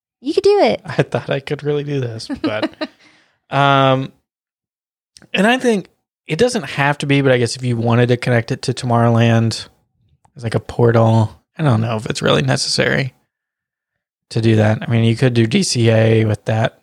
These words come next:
Speaker 2: Monsters, Inc ride, but that's not, like, an e-ticket
Speaker 1: No.
Speaker 2: attraction or anything. So probably just skip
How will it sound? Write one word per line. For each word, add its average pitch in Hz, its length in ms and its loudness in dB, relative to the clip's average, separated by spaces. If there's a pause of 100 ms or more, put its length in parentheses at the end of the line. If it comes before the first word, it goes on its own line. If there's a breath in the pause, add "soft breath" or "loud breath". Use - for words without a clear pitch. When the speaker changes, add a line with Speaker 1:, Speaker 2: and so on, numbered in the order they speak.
(120)
Speaker 2:
Monsters, 120 420 -2
Inc 120 180 0
ride, 113 220 2
but 113 100 0
that's 131 240 0
not, 117 380 -8
like, 127 160 2
an 147 120 -2
e-ticket 127 560 -4 (460)
Speaker 1:
No. 165 540 4
Speaker 2:
attraction 110 560 -4
or 143 60 -4
anything. 147 380 -8
So 123 280 -4 (420)
probably 160 240 2
just 120 220 -2
skip - 360 -2